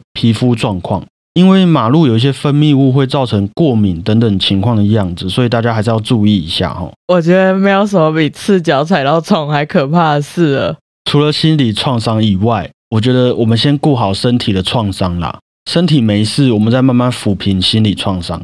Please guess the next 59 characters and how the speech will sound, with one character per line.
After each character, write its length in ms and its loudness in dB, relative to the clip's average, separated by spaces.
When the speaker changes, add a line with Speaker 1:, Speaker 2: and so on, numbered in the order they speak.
Speaker 2:
好。 460 -4
Speaker 1:
虽 100 2
然 200 0
遇 120 4
到 160 2
上 280 -2
述 160 2
这 60 2
些 140 2
情 280 0
况， 200 2
说 200 0
真 200 0
的 120 0
啊， 100 -2
也 100 2
不 140 -2
能 180 2
怪 200 0
他 160 -2
们。 240 0
我 60 2
们 200 2
人 260 2
类 220 2
有 120 2
这 120 2
种 260 2
脆 320 -2
弱 180 2
的 220 2
身 320 0
体 220 0
和 120 2
心 300 0
灵， 180 -2
也 160 0
跟 160 0
那 80 2
些 140 0
虫 220 -2
虫 120 0
没 120 2
有 80 0
关 280 0
系 280 -2
啦。 200 -4
但 120 2
是 300 2
真 220 2
的 340 2
很 180 0
想 160 0
要 160 0
有 220 2
机 260 0
会 160 2
的 120 0
话， 340 -2